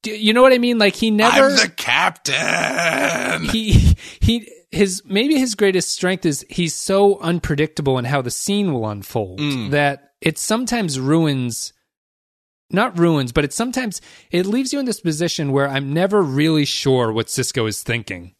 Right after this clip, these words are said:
Speaker 1: a lot of the time
Speaker 2: Yeah.
Speaker 1: because he's so strange in the choices that he makes.
Speaker 2: Yeah, he's, like,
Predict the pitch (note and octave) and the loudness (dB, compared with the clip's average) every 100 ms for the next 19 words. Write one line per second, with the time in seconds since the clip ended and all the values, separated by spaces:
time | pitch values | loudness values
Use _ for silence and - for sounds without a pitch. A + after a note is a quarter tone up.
0 | - C3+ B2+ A2+ A2+ - A2+ G#2 A2+ - | -2 2 2 0 -2 0 0 2 0 2
1 | C3+ B2 - - D3 - - F3 F#3 F#3 | 0 0 -6 -2 -2 -2 0 4 6 8
2 | F3 E3+ - - _ _ _ _ - - | 6 4 -4 -20 _ _ _ _ -8 -6
3 | D3+ D#3+ E3 D3 B2+ B2+ A#2 - C3+ B2+ | -2 0 0 0 -2 -2 -4 -2 0 0
4 | - F#2 - F#2 F#2 F#2 - - - - | -4 -10 -8 -10 -10 -14 -16 -12 -12 -14
5 | _ A#2 A#2 G#2 C#3+ G3 - _ _ _ | _ -4 -2 -2 -4 -2 -4 _ _ _
6 | _ _ _ - D#3 D3 | _ _ _ 0 0 0